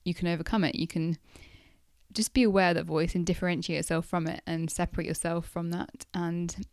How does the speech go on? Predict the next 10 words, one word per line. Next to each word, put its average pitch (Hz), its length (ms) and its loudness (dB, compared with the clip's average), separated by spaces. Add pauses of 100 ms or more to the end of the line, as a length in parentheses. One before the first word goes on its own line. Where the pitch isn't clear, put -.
(300)
that 170 180 -4
is 170 220 -4 (100)
where 170 360 0
change 165 300 -4
happens. 165 400 -4 (1900)
Fear 247 240 6
is 240 80 4
also 220 180 4
very 185 200 4
convincing. 202 800 4